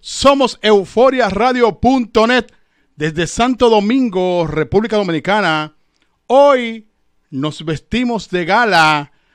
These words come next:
Primero, gracias a Papá Dios, quien lo permite, a la magia de la web y a nuestro enlace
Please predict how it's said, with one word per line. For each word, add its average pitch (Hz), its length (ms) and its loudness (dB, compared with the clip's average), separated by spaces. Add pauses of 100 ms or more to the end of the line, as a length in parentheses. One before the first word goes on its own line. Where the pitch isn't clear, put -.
(160)
Primero, 196 440 -4
gracias 208 1080 -2 (360)
a 131 160 -8
Papá 151 260 -2
Dios, 208 400 -2
quien 143 220 -6
lo 143 100 -4
permite, 170 800 -4 (540)
a 160 120 -2
la 160 140 0
magia 220 640 0
de 190 140 -4
la 151 160 0
web 233 520 -2 (440)
y 147 80 -8
a 151 80 -4
nuestro 170 260 -4
enlace 151 720 -4